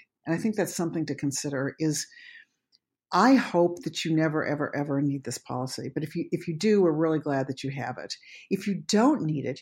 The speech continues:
you will have been paying those premiums all those years. And you're like, "Oh, could I, if I could only have gotten my money back." But I think of this as the same thing as, like, insuring your house. We hope your house doesn't burn down. There's no flood. There's no theft.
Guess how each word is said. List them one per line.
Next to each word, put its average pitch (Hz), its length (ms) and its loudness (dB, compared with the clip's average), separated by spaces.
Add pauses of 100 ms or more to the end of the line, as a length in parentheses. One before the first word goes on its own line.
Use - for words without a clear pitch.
(100)
you 175 200 0
will 175 180 4
have 170 120 2
been 175 160 0
paying 175 200 -4
those 156 140 -4
premiums 277 480 2
all 147 140 -2
those 143 240 -4
years. 185 220 -2
And 160 120 -2
you're 147 80 -2
like, 139 120 -4 (280)
"Oh, 180 340 -2
could 160 120 -4
I, 95 60 -4
if - 300 -16
I 160 120 2
could 160 200 -6
only 170 200 -2
have 156 100 0
gotten 143 300 -2
my 135 100 -2
money 143 300 -2
back." - 320 -8 (680)
But 233 80 4
I 196 60 6
think 285 260 4
of 190 140 2
this 175 260 4
as - 300 2
the 165 80 -2
same 208 260 2
thing 180 240 2
as, 160 160 2
like, 147 240 2
insuring 151 460 0
your 131 120 2
house. 131 560 -2 (600)
We 180 100 6
hope 196 220 2
your 190 100 4
house 170 240 4
doesn't 156 300 0
burn 160 220 4
down. 147 280 2
There's 147 160 0
no 143 140 2
flood. 143 420 0
There's 139 200 -2
no 135 160 0
theft. 147 440 0